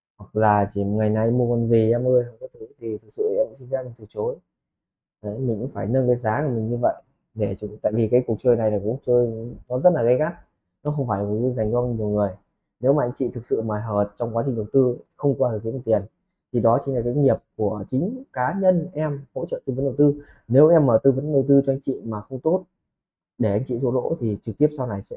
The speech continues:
sẽ, sẽ, sẽ gắn vào con người em như vậy, nên là em sẽ thanh lọc. Đấy, nên là một số anh chị sẽ, sẽ, sẽ phải thông cảm với em như vậy.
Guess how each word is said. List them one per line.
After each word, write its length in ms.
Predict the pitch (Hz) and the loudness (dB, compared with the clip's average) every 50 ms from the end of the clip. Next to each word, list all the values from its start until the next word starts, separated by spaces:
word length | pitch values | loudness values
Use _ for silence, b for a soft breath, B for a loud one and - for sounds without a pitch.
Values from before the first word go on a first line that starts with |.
| - 147 151 - _ _ _ _ _ _ _ _ - | -10 -10 -12 -14 _ _ _ _ _ _ _ _ -6
sẽ, 100 | 127 123 | -6 -6
sẽ, 180 | - - 113 113 | -4 -4 -4 -2
sẽ 120 | - 120 120 | 0 -2 0
gắn 260 | 120 120 135 165 175 | 0 0 0 0 0
vào 120 | 139 117 | 0 -2
con 200 | - - 120 123 | -4 -4 -6 -2
người 140 | 117 113 110 | 0 2 2
em 220 | 113 123 127 120 123 | 2 0 0 -2 -2
như 160 | 131 131 123 | -2 -2 0
vậy, 160 | 120 110 - _ _ - | -2 -4 -4 _ _ -12
nên 180 | 123 123 113 | -8 -6 -4
là 140 | 110 107 - _ _ _ _ - | -4 -4 -6 _ _ _ _ -14
em 100 | 123 117 | -12 -6
sẽ 120 | - 117 113 - | -6 -6 -6 -4
thanh 220 | 151 135 127 127 | -6 -6 -4 -4
lọc. 180 | 120 107 - _ _ _ _ _ - | -4 -6 -6 _ _ _ _ _ -8
Đấy, 120 | 113 123 | -6 -2
nên 160 | 135 135 127 | -2 0 -2
là 160 | 120 113 104 101 | -2 -2 -4 -4
một 140 | 107 113 | -6 -6
số 100 | - 123 | -4 -4
anh 60 | 135 143 | -6 -6
chị 140 | - 120 - | -6 -14 -14
sẽ, 220 | - 131 120 131 - _ _ _ _ _ _ _ _ | -10 -8 -8 -8 -8 _ _ _ _ _ _ _ _
sẽ, 100 | - 120 | -10 -8
sẽ 120 | 143 135 120 | -6 -6 -8
phải 160 | - - 92 - | -6 -8 -8 -6
thông 120 | 120 117 | -6 -6
cảm 240 | - 101 - 107 110 | -6 -6 -8 -6 -2
với 120 | 123 127 | 2 6
em 140 | 135 135 131 | 6 6 4
như 100 | 123 123 | 4 0
vậy. 120 | 120 - | -2 -2